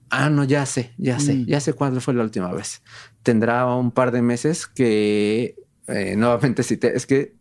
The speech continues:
Speaker 1: el proceso trans también es difícil porque tienes que estar saliendo del closet constantemente en cada paso que das.
Speaker 2: Ujú.
Speaker 1: Eh, llamé a mis papás para avisarles que voy a empezar mi tratamiento hormonal.
Speaker 2: Ok.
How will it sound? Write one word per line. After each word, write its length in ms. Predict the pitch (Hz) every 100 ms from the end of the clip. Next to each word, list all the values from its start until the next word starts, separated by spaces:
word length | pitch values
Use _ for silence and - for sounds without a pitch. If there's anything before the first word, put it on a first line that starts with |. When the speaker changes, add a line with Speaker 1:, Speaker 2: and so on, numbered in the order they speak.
| _
Speaker 1:
el 100 | 110
proceso 400 | 123 117 127 139
trans 260 | 135 120 120
también 220 | 113 110
es 80 | 120
difícil 300 | 113 101 120
porque 220 | 123 - 107 - _
tienes 220 | 127 123
que 60 | -
estar 260 | - 120 -
saliendo 360 | - 107 113
del 80 | 120
closet 280 | - 113 117
constantemente 720 | - 104 117 117 113 113 113
en 60 | 113
cada 240 | 98 101
paso 200 | - -
que 100 | -
das. 220 | - - -
Speaker 2:
Ujú. 460 | 175 175 190 185 170 - - _ _ _ _ -
Speaker 1:
Eh, 480 | 120 117 120 117 113
llamé 220 | 117 123
a 40 |
mis 160 | 131 123
papás 460 | 117 127 117 131
para 840 | - 120 104 92 95 92 90 90 98
avisarles 640 | 101 101 107 104 101 104
que 800 | - 98 95 95 90 107 117 - -
voy 120 | 101
a 20 |
empezar 340 | 95 95 98 95
mi 80 | 90
tratamiento 480 | 85 90 95 95
hormonal. 420 | 90 87 87 87 - - _ -
Speaker 2:
Ok. 240 | 135 -